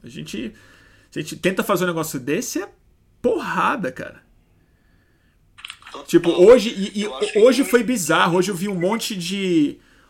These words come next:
Speaker 1: um monte de gente indignada e postando que a democracia americana ac-, acabou porque o repórter da C N N ele foi preso. De fato, foi super grave. O cara foi solto em meia hora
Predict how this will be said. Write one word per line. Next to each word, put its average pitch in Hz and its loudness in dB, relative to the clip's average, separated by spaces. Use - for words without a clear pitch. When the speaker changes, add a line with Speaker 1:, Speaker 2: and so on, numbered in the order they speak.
Speaker 1:
um 156 -6
monte 185 -2
de 156 -2
gente 156 -8
indignada 156 0
e 147 -6
postando 156 -4
que 151 -6
a 147 -6
democracia 156 -6
americana 156 -4
ac-, 151 -8
acabou 147 -2
porque 170 -4
o 160 0
repórter 156 -2
da 156 -4
C 156 -8
N 151 -8
N 156 -4
ele 156 0
foi 156 0
preso. 139 -4
De 180 -6
fato, 180 0
foi 156 -4
super 170 -4
grave. 160 -2
O - -10
cara 190 2
foi 208 -4
solto 202 -2
em 190 -4
meia 214 0
hora 190 2